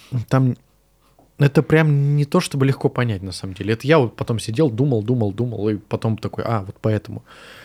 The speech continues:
На самом деле, когда я только смотрел, такой тоже: «Че за хуйня, блядь?»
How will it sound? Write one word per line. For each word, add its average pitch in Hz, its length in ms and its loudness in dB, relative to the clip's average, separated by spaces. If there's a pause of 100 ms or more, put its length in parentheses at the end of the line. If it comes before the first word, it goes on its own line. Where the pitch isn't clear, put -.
(240)
На 117 80 0
самом 170 200 2
деле, 160 120 4
когда 127 180 4
я 120 40 4
только 120 160 -4
смотрел, 147 280 2
такой - 180 -8
тоже: 98 220 -4 (760)
«Че - 120 -16
за - 60 -20
хуйня, 113 220 -6
блядь?» 107 180 -14